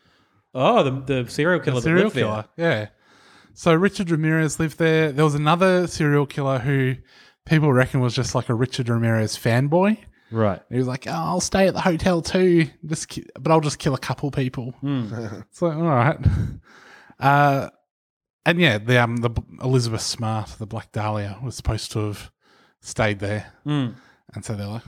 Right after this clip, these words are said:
Speaker 2: "You know, with all of this going on, there's gotta be a few ghosts knocking about."
Speaker 1: Guaranteed.
Speaker 2: Which would explain everything.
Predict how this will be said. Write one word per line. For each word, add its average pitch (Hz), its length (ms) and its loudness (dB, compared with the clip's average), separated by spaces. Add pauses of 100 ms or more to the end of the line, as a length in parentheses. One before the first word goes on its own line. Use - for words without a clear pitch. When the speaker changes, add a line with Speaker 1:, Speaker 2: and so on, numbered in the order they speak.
(240)
Speaker 2:
"You 226 80 -2
know, 202 200 0 (180)
with 208 500 0
all 202 260 6
of 185 80 4
this 175 180 0
going 143 280 4
on, 127 340 2 (140)
there's 151 200 -2
gotta 156 140 4
be 117 80 2
a 98 60 0
few 107 200 -4
ghosts - 520 -4
knocking 107 300 -6
about." 101 360 -6 (380)
Speaker 1:
Guaranteed. 113 560 -2 (100)
Speaker 2:
Which - 160 -2
would 165 80 4
explain 165 600 0
everything. 113 520 -4